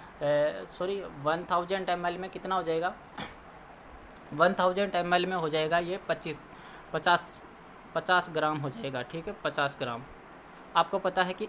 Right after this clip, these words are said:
एक ग्राम के अंदर फ़ोर कि-, अ, किलो कैलोरी एनर्जी प्राप्त होती है। अ, फ़ोर किलो कैलोरी एनर्जी कितने ग्राम के अंदर होती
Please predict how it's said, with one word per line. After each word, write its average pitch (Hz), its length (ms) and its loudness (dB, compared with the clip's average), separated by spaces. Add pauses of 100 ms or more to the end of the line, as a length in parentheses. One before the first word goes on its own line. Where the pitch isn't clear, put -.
(120)
एक 180 200 0
ग्राम 185 360 4
के 190 120 -2
अंदर 175 280 0 (500)
फ़ोर 180 220 6
कि-, 202 220 -4
अ, - 60 -12 (440)
किलो 170 200 0
कैलोरी 175 380 0 (100)
एनर्जी 156 320 -2
प्राप्त 160 320 2
होती 185 200 -4
है। 185 200 -2 (380)
अ, 139 100 2
फ़ोर 165 280 0
किलो 175 240 0
कैलोरी 175 400 -2
एनर्जी 165 320 -4
कितने 180 380 -8
ग्राम 170 240 2
के 185 100 -2
अंदर 180 160 0
होती 170 260 -2